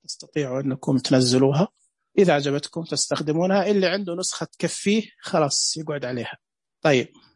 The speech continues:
أنا ما أدري، آه، خليني أعطي سارة مرة ثانية وأعطي أصايل ميكروفون ثاني مرة. يلا جربوا،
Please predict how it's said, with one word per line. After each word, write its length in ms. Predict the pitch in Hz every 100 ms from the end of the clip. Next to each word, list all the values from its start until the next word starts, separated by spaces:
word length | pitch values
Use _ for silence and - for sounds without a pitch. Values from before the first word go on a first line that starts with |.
| _ -
أنا 180 | 185 180
ما 240 | 180 190
أدري، 420 | 175 160 156 165 _ _ -
آه، 680 | 165 147 139 135 135 135 135 - _ _ _
خليني 560 | 160 165 165 170 156 - _ _ _ -
أعطي 280 | 160 151 165
سارة 420 | 147 175 156 143
مرة 260 | 147 143 143
ثانية 440 | - 170 170 180
وأعطي 920 | 180 156 - 180 170 165 160 - 170 - _ _ _ _ -
أصايل 640 | 156 - 170 170 180 208 226
ميكروفون 520 | 170 - 147 175 165
ثاني 280 | - 151 147
مرة. 320 | 143 135 131 _ _ _ _ -
يلا 300 | 170 151 151
جربوا، 520 | 147 160 147 151